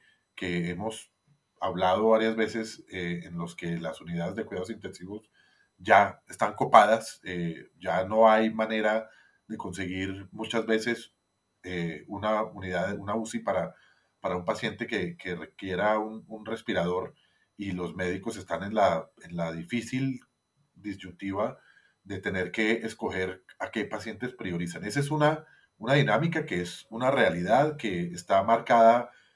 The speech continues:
eh, administrativamente por las restricciones que estamos viviendo hoy en día en Colombia y que estamos encerrados como en la primera época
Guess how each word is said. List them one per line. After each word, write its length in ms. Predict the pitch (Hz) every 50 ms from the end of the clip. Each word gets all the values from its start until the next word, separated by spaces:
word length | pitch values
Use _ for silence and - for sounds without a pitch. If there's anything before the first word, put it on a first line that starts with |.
| _ _ -
eh, 340 | 104 101 98 90 90 90 92
administrativamente 1080 | - 101 98 101 101 98 87 - - 113 110 - 101 101 110 113 117 113 113 - - -
por 460 | - _ - 127 123 117 110 - 104
las 300 | 101 98 98 95 92 82
restricciones 640 | 87 92 - - - 87 87 - - 101 87 117 -
que 80 | - -
estamos 320 | - - 92 104 113 113
viviendo 520 | 110 92 92 92 92 98 107 110 113 120 -
hoy 160 | - 110 107
en 80 | 107 110
día 300 | 113 117 113 120 123 - _ _ _ _ _ -
en 80 | - -
Colombia 380 | - 107 107 123 139 143 175 170
y 40 |
que 60 | 170 170
estamos 300 | - 113 110 123 120 123
encerrados 500 | 110 101 101 - 92 - 107 117 139 -
como 300 | - 117 104 101 98 92
en 80 | 90 90
la 180 | 87 85 -
primera 460 | - 98 95 90 113 120 135 143 151
época 460 | - 143 143 135 - - - 131 135